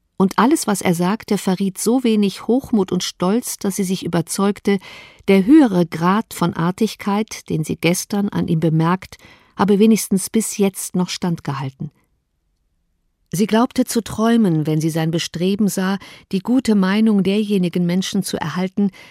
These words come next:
deren Umgang er erst noch vor wenigen Monaten für eine Schande gehalten hatte. Wenn sie seine ausgezeichnete Höflichkeit nicht allein gegen sie selbst, sondern gegen dieselben Verwandten,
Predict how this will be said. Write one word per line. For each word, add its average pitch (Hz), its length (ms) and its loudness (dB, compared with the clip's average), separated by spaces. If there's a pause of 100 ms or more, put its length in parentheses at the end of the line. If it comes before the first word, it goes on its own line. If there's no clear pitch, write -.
(160)
deren 208 220 4
Umgang 240 480 4
er 202 160 -2
erst 196 200 -4
noch 202 120 0
vor 180 200 0
wenigen 214 440 2
Monaten 185 560 0
für - 140 -4
eine 175 180 -2
Schande 202 340 -4
gehalten 143 480 -8
hatte. 147 240 -12 (840)
Wenn 196 160 4
sie 214 120 2
seine 220 300 2
ausgezeichnete 208 840 -2
Höflichkeit 190 760 -4
nicht - 300 -2
allein 185 280 0
gegen 185 240 0
sie 175 160 0
selbst, 175 480 -2 (420)
sondern 247 440 4
gegen 226 280 2
dieselben 196 560 0
Verwandten, 208 720 0